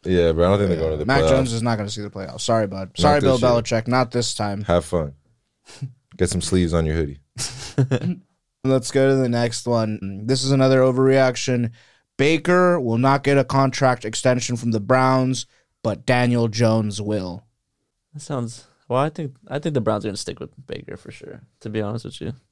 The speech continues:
Speaker 3: And yeah, I'd say Jones st-, gets that contract. What if, what if it ha-, it happens in reverse? <laughs> Jones leaves,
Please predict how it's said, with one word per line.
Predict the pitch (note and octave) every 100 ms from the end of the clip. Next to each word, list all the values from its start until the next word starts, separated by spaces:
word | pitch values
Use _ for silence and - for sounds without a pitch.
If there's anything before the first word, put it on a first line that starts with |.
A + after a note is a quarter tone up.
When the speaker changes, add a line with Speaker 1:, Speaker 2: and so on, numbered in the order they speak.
| _ _
Speaker 3:
And | G#2 A2+ A2+ A2+ A2+
yeah, | A#2 C#3
I'd | C#3
say | - C#3+ A#2 - _
Jones | - A2 A2 A2 - _ _ _ -
st-, | - - A2 -
gets | A2+ A#2
that | A#2 G#2+
contract. | G#2 G#2 - A2 A2+ _ _ _ -
What | B2
if, | C#3
what | A#2+ C#3
if | C#3+
it | C#3+
ha-, | B2 G2+ A2+
it | -
happens | B2 A#2 A#2
in |
reverse? | A2+ A2 A2+ A2+ - - - C3+ C3 A#2+
<laughs> | _ - _ -
Jones | A2+ A#2 A2+
leaves, | A2+ A2 A2+ G#2+ A2